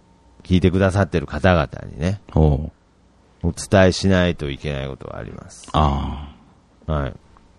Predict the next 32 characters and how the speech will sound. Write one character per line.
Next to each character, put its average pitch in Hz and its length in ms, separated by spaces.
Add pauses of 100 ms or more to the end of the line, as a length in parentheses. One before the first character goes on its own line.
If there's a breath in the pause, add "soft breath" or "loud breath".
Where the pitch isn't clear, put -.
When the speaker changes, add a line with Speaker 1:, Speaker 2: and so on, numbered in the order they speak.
(160)
Speaker 1:
あ 80 220
の 58 1400
ー、 50 40
ま 53 800
あ、 - 100
カ 82 160
フ 80 80
ェ 71 80
が 65 140
ね、 139 360 (140)
Speaker 2:
え 87 320
え。 - 60 (760)
Speaker 1:
オ 87 140
ー - 20
プ 73 180
ン 71 140
し - 100
て 87 160
ね、 110 340
Speaker 2:
う 87 60
ん。 95 600 (520)
Speaker 1:
も 85 180
う 78 40
す 82 120
ぐ、 76 140
あ 73 60
の 73 1000
ー、 80 40
一 127 240
年 85 380 (500)
Speaker 2:
う - 60
ん。 104 840